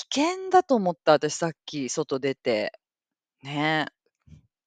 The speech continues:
で、そのうちのね、息子の野球の予選なんですけど、まあ、初戦敗退しまして終わっちゃったんだけど、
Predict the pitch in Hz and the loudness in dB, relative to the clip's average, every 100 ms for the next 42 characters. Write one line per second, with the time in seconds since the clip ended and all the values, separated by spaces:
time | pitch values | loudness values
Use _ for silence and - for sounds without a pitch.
0 | _ - - - - - - - 160 156 | _ -20 -20 -20 -20 -20 -20 -10 -6 -4
1 | 151 143 139 156 156 226 247 165 - 143 | -2 -2 -4 -6 -2 -2 -2 -4 -4 0
2 | 135 135 139 139 147 156 147 143 139 156 | 0 0 0 0 0 -4 -4 -2 -4 -4
3 | 139 139 139 135 - 135 131 156 175 139 | -4 -4 -6 -6 -6 -6 -2 -2 -2 -4
4 | 147 143 151 147 143 143 - 147 143 - | -6 -4 -4 -2 -2 -2 -4 -6 -6 -4
5 | 120 147 - 202 233 202 123 120 127 139 | -4 -4 -6 -4 -4 -4 -6 -8 -4 0
6 | 147 135 117 | 0 0 -2